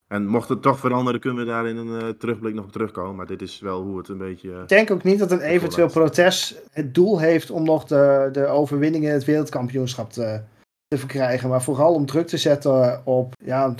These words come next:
Speaker 2: tussen aanhalingstekens, het systeem, zeg maar.
Speaker 1: Ja,
Speaker 2: Kijk,
Speaker 1: maar
Speaker 2: jongens,
Speaker 1: kijk, voor, voor het
Speaker 2: dit
Speaker 1: Merce-,
Speaker 2: wil op deze manier niet.
Speaker 1: Mercedes imago, eh, is het ook maar de vraag van hoe ver wil je gaan. Want kijk,
Speaker 2: Tuurlijk.
Speaker 1: tuurlijk, we weten allemaal dat ze slechte verliezers zijn. Eh, echt, echt heel, heel mooi, eh, is het natuurlijk niet dat je nog in beroep gaat en dergelijke. Maar goed, ja, dat,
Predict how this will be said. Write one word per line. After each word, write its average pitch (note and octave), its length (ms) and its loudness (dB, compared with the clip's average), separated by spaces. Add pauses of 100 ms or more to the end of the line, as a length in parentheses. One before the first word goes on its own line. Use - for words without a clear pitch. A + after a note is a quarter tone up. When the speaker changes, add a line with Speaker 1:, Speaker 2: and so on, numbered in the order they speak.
Speaker 2:
tussen C#3 280 -4
aanhalingstekens, C#3 840 -2
het C3+ 160 -4
systeem, D3 520 -2
zeg A#2+ 240 -8
maar. B2 280 -12 (360)
Speaker 1:
Ja, A2+ 240 4
Speaker 2:
Kijk, A#2 100 10
Speaker 1:
maar A#2 160 4
Speaker 2:
jongens, - 280 2
Speaker 1:
kijk, A#2+ 120 2
voor, B2 220 -6 (200)
voor C3+ 140 2
het C3+ 80 4
Speaker 2:
dit C3 100 4
Speaker 1:
Merce-, D3 140 0
Speaker 2:
wil F3 80 4
op D3+ 80 -2
deze B2+ 240 -2
manier A#2 200 -6
niet. A2 260 -10
Speaker 1:
Mercedes B2+ 440 2
imago, A#2+ 840 4
eh, A#2 60 -2
is A#2+ 60 -4
het A#2 100 -6
ook A#2 100 -2
maar A#2 100 -6
de G#2+ 60 -10
vraag G#2 260 -2
van G#2 80 -10
hoe G2+ 100 -8
ver G#2 260 -6
wil G#2+ 200 -4
je G2 160 -8
gaan. F2+ 280 -8
Want F2+ 240 -14 (440)
kijk, A2 140 0
Speaker 2:
Tuurlijk. A#2+ 120 -2 (160)
Speaker 1:
tuurlijk, A#2 120 -8
we B2+ 160 0
weten C#3 140 2
allemaal C#3+ 180 8
dat C3+ 100 -2
ze - 80 -10
slechte C3+ 340 0
verliezers C3 440 0
zijn. A#2 340 -4
Eh, A2+ 340 -8 (260)
echt, G#2 140 -8
echt A2+ 220 -6
heel, B2 280 2
heel B2 180 2
mooi, B2 460 0
eh, A#2 120 -4
is B2 100 -6
het B2+ 80 -16
natuurlijk A#2 340 -6
niet A2+ 160 -6
dat G#2 140 -6
je A2 60 -8
nog G2+ 160 -10
in G#2+ 120 -8
beroep G#2 240 -6
gaat G2+ 280 -8
en G2 200 -12
dergelijke. G2 540 -8
Maar G2 140 -10
goed, F#2+ 200 -8
ja, E2+ 160 -10
dat, E2+ 120 -10